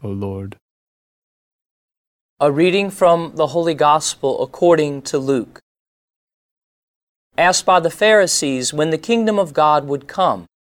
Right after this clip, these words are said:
Speaker 2: Jesus said in reply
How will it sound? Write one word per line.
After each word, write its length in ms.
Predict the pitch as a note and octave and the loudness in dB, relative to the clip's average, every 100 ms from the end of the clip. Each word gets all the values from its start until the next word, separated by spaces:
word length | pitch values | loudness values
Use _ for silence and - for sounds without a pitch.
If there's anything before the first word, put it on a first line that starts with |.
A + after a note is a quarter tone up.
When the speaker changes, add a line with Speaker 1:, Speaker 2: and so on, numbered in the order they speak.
| _ _ _ _ _ _ - | _ _ _ _ _ _ -12
Speaker 2:
Jesus 500 | A2+ F#3 F3 E3+ D#3 - | -4 0 0 -2 -4 -4
said 320 | - F3+ E3 | 0 4 4
in 160 | D#3 D3+ | 2 -2
reply 640 | D3 - D#3 B2+ F#2 | -4 0 2 2 -2